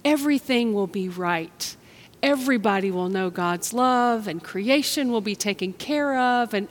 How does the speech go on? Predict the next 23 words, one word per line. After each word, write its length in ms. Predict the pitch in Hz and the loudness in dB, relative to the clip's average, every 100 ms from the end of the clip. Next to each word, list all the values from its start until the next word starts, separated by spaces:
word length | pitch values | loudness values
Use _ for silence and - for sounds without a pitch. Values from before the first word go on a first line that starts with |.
| - | -6
all 480 | 269 320 320 311 254 | 2 4 6 4 -2
sadness 720 | - - 240 226 220 220 - | -6 -2 0 2 0 -2 -2
will 100 | 214 | -6
go 240 | 190 196 196 | -4 -4 -4
away. 520 | 185 175 170 170 180 - - - - - - - - - - - | -4 -4 -2 -4 -6 -16 -20 -20 -20 -20 -20 -20 -20 -20 -12 0
And 100 | 392 | 4
I 120 | 381 | 6
know 200 | 320 294 | 6 4
we're 200 | 262 240 | 2 2
not 320 | 220 196 196 | 2 0 0
there 240 | 180 180 | -2 0
yet, 320 | 170 143 135 - - - - - - - - - | -2 -4 -6 -10 -18 -20 -20 -20 -20 -20 -20 -14
but 160 | - 196 | -8 -2
what 220 | 226 196 | 0 0
we 380 | 226 277 311 330 | 2 4 6 6
are 140 | 247 | 4
invited 460 | 208 190 185 196 208 | 0 0 0 0 -4
to 100 | 220 | -6
do 500 | 185 180 160 147 147 - - - | -4 -2 -2 -2 -6 -12 -20 -10
is 160 | 226 214 | -6 -2
to 120 | 285 | -2
trust 520 | - - 262 262 - | -4 0 0 0 -4
God 480 | - 175 160 139 - | -6 -6 -4 -6 -10